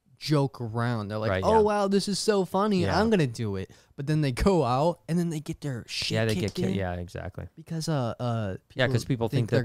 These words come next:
Speaker 2: they're
Speaker 1: gonna
Speaker 2: gonna get, yeah, they're gonna get killed. There's something, I've never been afraid of clowns, but obviously there is a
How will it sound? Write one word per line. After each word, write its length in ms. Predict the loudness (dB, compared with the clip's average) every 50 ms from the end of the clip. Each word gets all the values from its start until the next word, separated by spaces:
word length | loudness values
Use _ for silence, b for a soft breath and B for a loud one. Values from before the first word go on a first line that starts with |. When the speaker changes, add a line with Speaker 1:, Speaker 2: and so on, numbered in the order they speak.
| 4 2
Speaker 2:
they're 80 | 2 2
Speaker 1:
gonna 180 | 0 0 0
Speaker 2:
gonna 100 | 0 -2 -2
get, 40 | -2
yeah, 220 | -2 -2 0 -2
they're 120 | -4 -6 -8
gonna 160 | -8 -10 -10
get 120 | -12 -14
killed. 220 | -10 -8 -8 -8 B B B B
There's 160 | -2 -2 0 0
something, 240 | 0 0 -2 0 2
I've 180 | 4 4 4 4
never 240 | 2 2 2 2 4
been 160 | 4 4 4
afraid 280 | 2 2 2 2 2 2
of 40 | 0
clowns, 280 | -2 -4 -4 -4 -4 -6
but 160 | -6 -4 0 4
obviously 640 | 4 6 6 4 2 0 -2 -2 -2 -2 -2 -2
there 240 | -2 -2 0 0 0
is 140 | 0 -2 -2
a 160 | -2 -2